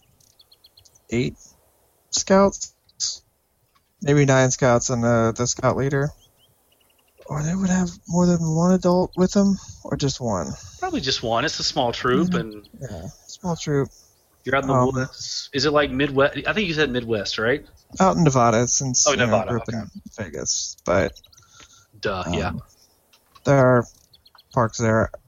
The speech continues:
Speaker 1: out there, and we go get with nature for a weekend or so. Oh, a week. We wanna get out there and, like, actually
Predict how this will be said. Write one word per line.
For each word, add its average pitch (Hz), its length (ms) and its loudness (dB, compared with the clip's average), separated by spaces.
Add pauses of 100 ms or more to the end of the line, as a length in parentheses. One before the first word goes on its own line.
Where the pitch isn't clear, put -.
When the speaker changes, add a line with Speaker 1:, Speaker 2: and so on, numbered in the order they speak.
(600)
Speaker 1:
out 110 180 -2
there, 107 400 0
and 95 220 -2 (680)
we 120 60 -2
go 123 480 6 (420)
get 143 140 0
with 131 160 -2
nature 117 440 -2
for 98 480 -6 (540)
a 139 40 -4
weekend 110 640 2
or 87 460 0 (320)
so. 80 300 0 (720)
Oh, 160 300 8
a 127 40 4
week. 107 380 -4 (1300)
We 135 100 0
wanna 127 200 4
get 123 120 2
out 117 180 4
there 110 160 2
and, 90 120 -2
like, - 220 -6
actually 107 500 -2